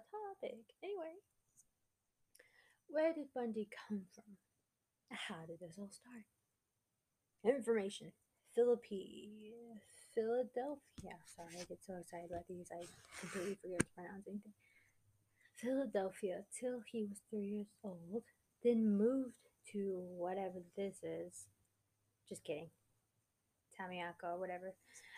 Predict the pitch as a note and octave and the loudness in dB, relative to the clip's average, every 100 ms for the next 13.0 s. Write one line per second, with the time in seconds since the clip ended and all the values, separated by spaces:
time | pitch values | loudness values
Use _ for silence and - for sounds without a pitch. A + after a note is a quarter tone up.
0 | - - G3+ G3 G3+ G3+ G#3+ A3 A3 G#3+ | -4 2 2 2 2 4 4 4 4 4
1 | F#3+ F#3+ F#3+ G3 G3 G3 - - - F3 | 2 0 0 0 0 -2 -8 -14 -10 -6
2 | F3 F3 F3+ F#3+ F#3+ F3+ - - A3 A3 | -4 -4 -6 -4 -6 -6 -6 2 6 8
3 | A3 G#3+ - - F3 E3+ E3+ E3+ D#3+ F#3 | 8 6 2 -4 -2 -2 -4 -6 -8 -8
4 | F3 F#3+ F3 - - F#3+ F#3+ G3+ - F3+ | -8 -8 -8 -8 -4 -2 2 0 0 -6
5 | F3+ F3 - - - E3+ E3+ _ - - | -8 -8 -14 -14 -8 -8 -10 _ -20 -20
6 | - - G#3+ G#3+ G#3 G3 F#3 F3 F3 F#3+ | -10 2 6 6 4 0 0 -6 -6 -6
7 | G3 A3 A3+ G#3+ - - A3+ A3 - F3+ | 2 4 4 2 -6 -6 -4 -4 -2 -2
8 | F3+ F#3 F#3+ G#3 F#3 F#3+ - F#3+ F#3+ - | 0 -2 -2 -2 -4 -6 -2 0 0 -4
9 | E3+ E3+ F3 F3+ F#3 - E3 D#3 E3+ F3+ | -10 -10 -10 -10 -12 -14 -18 -16 -12 -8
10 | G#3 F#3 F#3+ G#3+ G#3+ G#3 G#3 _ _ _ | -4 -2 2 4 4 2 -2 _ _ _
11 | _ - A3 G#3 G#3 - G#3+ G3+ F#3+ F3+ | _ -4 6 8 8 6 0 0 -4 -4
12 | F#3 F#3+ F#3 F#3+ G3+ G3+ - F#3 F3+ | -4 -2 2 2 2 -2 -4 -6 -6